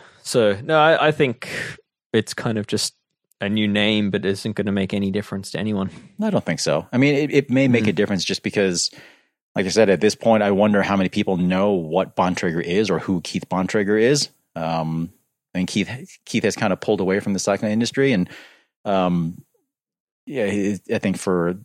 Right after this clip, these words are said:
Speaker 2: I guess, the current generation of cyclists, just, yeah, unfortunately, a lot of them probably just don't really know what the history is behind that name.
Speaker 1: Yeah. Yeah.
Speaker 2: So,
Speaker 1: Anyway.
Speaker 2: yeah, just, just interesting to note. Um, in other industry news,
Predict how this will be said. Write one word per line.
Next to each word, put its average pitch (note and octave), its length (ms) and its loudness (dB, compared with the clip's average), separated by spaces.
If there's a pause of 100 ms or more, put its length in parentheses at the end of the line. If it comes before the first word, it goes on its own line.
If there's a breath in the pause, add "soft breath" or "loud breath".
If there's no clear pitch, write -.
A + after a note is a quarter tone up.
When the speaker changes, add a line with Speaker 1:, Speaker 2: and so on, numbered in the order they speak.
(140)
Speaker 2:
I - 80 -6
guess, F2 260 -4
the - 120 -8
current - 300 -2
generation E2+ 540 -2
of D2+ 100 -6
cyclists, E2 440 -2
just, - 180 -12
yeah, B2 120 0
unfortunately, F2+ 460 -2
a D2+ 40 -6
lot E2+ 160 -4
of F2+ 60 -4
them E2 120 -6
probably D#2+ 260 -4
just D#2+ 160 -10
don't D#2 160 -4
really C#2+ 140 -4
know D2+ 300 -2
what C#2 260 -2
the - 60 -8
history C2 400 -6
is B1+ 100 -6
behind C#2 280 -6
that C2 80 -8
name. C#2 280 -4 (880)
Speaker 1:
Yeah. - 120 -10 (480)
Yeah. - 80 -12
Speaker 2:
So, A#1+ 180 -2 (220)
Speaker 1:
Anyway. G3 260 0 (320)
Speaker 2:
yeah, - 180 2 (240)
just, - 220 -2
just - 340 -6
interesting - 400 -2
to D2+ 60 -6
note. F2 260 -2 (360 loud breath)
Um, A2+ 420 6
in D3+ 100 4
other E3+ 240 6
industry C#3+ 400 2
news, C3+ 440 4